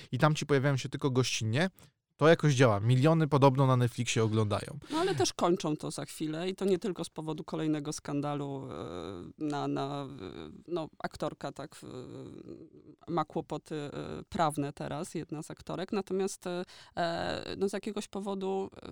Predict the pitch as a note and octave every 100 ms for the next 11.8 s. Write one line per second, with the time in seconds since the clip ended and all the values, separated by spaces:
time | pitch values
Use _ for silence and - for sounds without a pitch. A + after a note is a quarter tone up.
0 | - - _ G3+ A3 G#3+ A3+ F3+ D3 C#3+
1 | - C#3 - C#3+ C#3+ C#3+ C#3 D3+ D3+ E3
2 | - G3 G#3+ B3 - A3+ G#3+ G#3+ G3+ C#3+
3 | E3+ G#3+ - - - E3 - F3 - A#2+
4 | G#2+ A2+ A2 G#2+ - G#2 A2 B2 D3+ D#3+
5 | E3+ - D#3 D3+ D#3 D#3+ D#3 E3+ D#3 E3
6 | D#3+ G3+ - A#2 G#2+ A2+ A2 G#2 A#2+ G#2+
7 | - A2 A2 - A2 G#2 A2 D#4+ C4+ A#3
8 | G3+ G3+ F#3+ - G3 F#3 F3+ F3 F3+ F3
9 | F3+ F3 D#3+ F3+ G3+ C4+ - E3 - E3
10 | C#3 F3 - C3+ A#2+ - A2 A2 G#2 G#2
11 | A2 C3+ A#2+ A#2+ C3 A#2+ A2